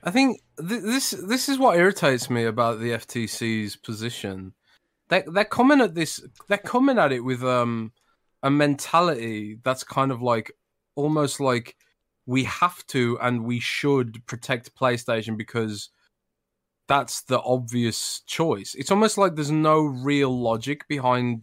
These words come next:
the way they're doing it. It's almost like it's just like that, that's the, the default. The default is protect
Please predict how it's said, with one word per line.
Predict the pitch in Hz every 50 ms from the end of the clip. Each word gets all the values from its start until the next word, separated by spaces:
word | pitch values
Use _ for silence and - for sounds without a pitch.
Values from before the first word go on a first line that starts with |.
| - -
the | 117
way | 113 104 110 113 113 113
they're | 110 113 107
doing | 101 - 104 101 98 101 110 131
it. | 165 202 190 - _ _ _ _ _ _ _ _ _ _ _
It's | - - 180
almost | 185 208 214 208 -
like | 190 175 165 165
it's | 147 -
just | - 165 - -
like | 165 147 143 131 120 - 131
that, | 127 135 156 160 147 127 - - 135 135 _ _ _ _ _
that's | - 156 151 - - - -
the, | - 143 139 135 131 127 123 120
the | 120 123
default. | 120 - 151 143 175 - - - 113 101 98 95 120
The | 123 127
default | 123 - 151 165 165 - - 143 147 127
is | 131 131 123 117 - - _ _ _ _ _ _ _ _
protect | - - - - 165 151 127 - - - - -